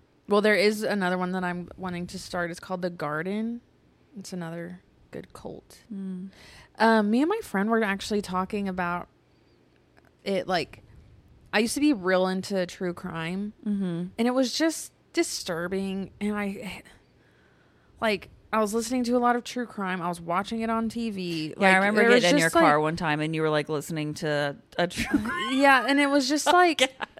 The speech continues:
Speaker 1: I don't know if it's, I'm in a different phase of my life, and this has been months in the making. Like,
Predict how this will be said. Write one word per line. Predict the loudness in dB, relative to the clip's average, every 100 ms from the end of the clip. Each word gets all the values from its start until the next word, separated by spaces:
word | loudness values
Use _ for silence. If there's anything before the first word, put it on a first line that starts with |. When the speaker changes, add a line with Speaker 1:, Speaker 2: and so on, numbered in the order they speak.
| -4
Speaker 1:
I | 2
don't | 4 4
know | 4
if | 2
it's, | 0 -2
I'm | 0 2
in | 2
a | 2
different | 0 0 -6 -4
phase | -2 -2
of | 0
my | 0
life, | 0 0
and | -2 -2
this | 0
has | 2 2
been | 0 0 0
months | -2 -2 -4
in | -4
the | -4
making. | -4 -4 -4
Like, | -4 -6 -10